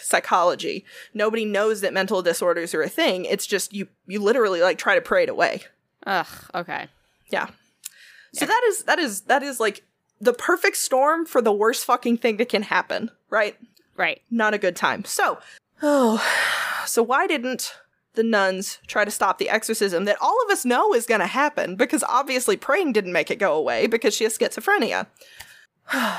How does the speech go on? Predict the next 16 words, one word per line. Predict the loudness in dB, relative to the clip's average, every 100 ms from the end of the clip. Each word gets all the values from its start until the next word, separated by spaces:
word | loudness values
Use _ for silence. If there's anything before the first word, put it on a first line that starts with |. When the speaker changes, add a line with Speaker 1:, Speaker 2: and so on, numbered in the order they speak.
| -8 -6
Speaker 1:
Well, | -2 0 -2 -2
these | -2 2
women | 0 2 0 -2 _ _ _ -2
had | 0 0
no | -2 0 0
theological | 2 2 2 2 0 -2
training | 2 0 0 -8 -12 _ _ -2
at | 2
all. | 2 0 -4 -18 _ _
So | -4 -2 -2 -6 _ -4
they | -4 -4 -8 -4
aren't | 0 2 2
taught | 0 2
how | 2 0
to |
read. | 0 -4 -6 -8